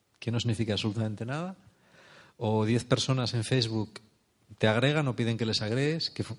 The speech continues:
que significa todavía menos, y la gente está contentísima, ¿no? Cuando es, cuando es todo ficticio. Importa muchísimo. A la gente, la gente piensa que le importa muchísimo lo que, lo que los demás piensen de él,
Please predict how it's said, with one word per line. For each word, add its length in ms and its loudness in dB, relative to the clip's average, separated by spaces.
que 100 -2
significa 400 -2
todavía 260 2
menos, 380 0
y 60 0
la 100 4
gente 200 0
está 160 0
contentísima, 680 -2
¿no? 200 -8
Cuando 220 -8
es, 80 -10
cuando 300 -8
es 80 -4
todo 120 2
ficticio. 600 -6
Importa 400 2
muchísimo. 800 -2
A 80 -6
la 80 -6
gente, 460 -2
la 100 -2
gente 220 0
piensa 300 2
que 60 0
le 60 0
importa 300 0
muchísimo 640 -2
lo 120 -4
que, 160 -10
lo 120 -8
que 80 -4
los 100 -6
demás 240 -4
piensen 400 -4
de 160 -6
él, 100 -10